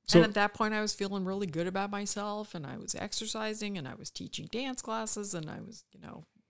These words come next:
Speaker 1: So it worked for you in a, in a way, right?
Speaker 2: Yeah.
Speaker 1: In that way.
Speaker 2: Yeah.
Speaker 1: And so, so he exited the picture for a period of time, and then apparently he came back in.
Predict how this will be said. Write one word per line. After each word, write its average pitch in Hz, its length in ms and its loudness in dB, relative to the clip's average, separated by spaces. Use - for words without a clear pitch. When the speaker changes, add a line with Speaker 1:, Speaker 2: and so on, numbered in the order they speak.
Speaker 1:
So 131 200 10
it 117 40 10
worked 147 240 8
for - 120 0
you 123 300 4
in 120 140 6
a, 113 80 6
in 131 200 8
a 117 40 10
way, 123 260 10
right? 107 420 4
Speaker 2:
Yeah. 339 300 2
Speaker 1:
In 110 100 2
that 101 140 0
way. 95 180 -2
Speaker 2:
Yeah. 269 220 -8
Speaker 1:
And 147 160 8
so, 160 380 10
so 151 280 10
he 160 500 10
exited 143 400 8
the 113 80 2
picture 139 300 8
for 123 200 6
a 107 40 6
period 123 260 10
of 107 60 6
time, 107 280 6
and 117 140 8
then 117 320 8
apparently 120 440 6
he 120 120 6
came 120 220 6
back 104 300 6
in. 113 280 2